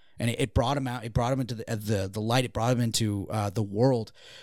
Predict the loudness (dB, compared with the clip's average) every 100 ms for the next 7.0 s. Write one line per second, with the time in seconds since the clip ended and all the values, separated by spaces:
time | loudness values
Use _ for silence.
0 | -4 0 4 2 2 2 2 2 0 0
1 | 0 -2 -2 0 -2 0 2 2 2 0
2 | 0 0 -2 -4 -4 -4 2 2 2 -4
3 | -8 -4 0 2 2 -2 -4 0 0 0
4 | 2 -2 -2 -6 -2 -2 0 0 0 -4
5 | -4 -2 -2 -2 -2 0 2 -2 -6 -20
6 | -2 0 2 2 2 0 -4 -6 -8 -12